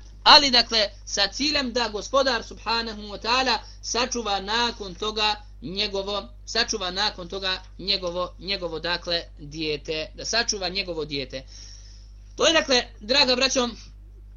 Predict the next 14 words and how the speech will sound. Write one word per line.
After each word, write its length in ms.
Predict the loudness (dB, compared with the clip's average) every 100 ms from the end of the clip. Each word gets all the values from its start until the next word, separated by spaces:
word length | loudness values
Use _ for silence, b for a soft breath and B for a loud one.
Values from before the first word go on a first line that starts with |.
| -18 -18 -18 -18 -18 4
ono 260 | 6 8 4
što 120 | 0
smo 260 | -4 -6 -6
u 180 | -6 -6
cijelini 440 | -2 0 0 2 0
htjeli 460 | 4 4 4 0 -4
reći 440 | 2 2 2 -2
kada 220 | -2 -2
je 80 | -2
u 140 | -2
pitanju 460 | -2 -2 2 2 0 -2
ovaj 320 | 0 0 0
drugi 400 | -4 -4 -2 -2
sebeb 400 | 2 4 6